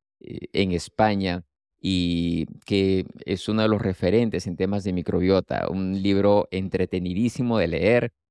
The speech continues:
eh, se lo recomiendo. Eh, le voy a dejar el, en la descripción, el enlace,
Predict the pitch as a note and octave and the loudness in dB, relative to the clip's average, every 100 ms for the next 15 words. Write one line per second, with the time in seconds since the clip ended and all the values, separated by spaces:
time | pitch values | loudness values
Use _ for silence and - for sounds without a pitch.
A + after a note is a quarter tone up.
0 | _ - - - - B2 A#2 G#2 F#2 G#2 | _ -12 -12 -10 -2 2 4 2 0 0
1 | F#2 C#2+ B1 - F#2 G2 G2+ A2+ A2 G#2+ | -2 -2 -6 -2 2 4 4 2 2 0
2 | F#2+ E2+ - _ _ _ - F#2+ F#2 F#2+ | -2 -8 -14 _ _ _ -4 0 2 0
3 | - F2+ - A2 A2+ A2+ A2+ A2+ - _ | -2 -8 -2 4 4 4 2 -2 -8 _
4 | _ _ _ - F#2 F2+ F2+ G#2 A2 - | _ _ _ -4 -2 0 2 2 2 0
5 | G#2+ G#2+ | -2 -2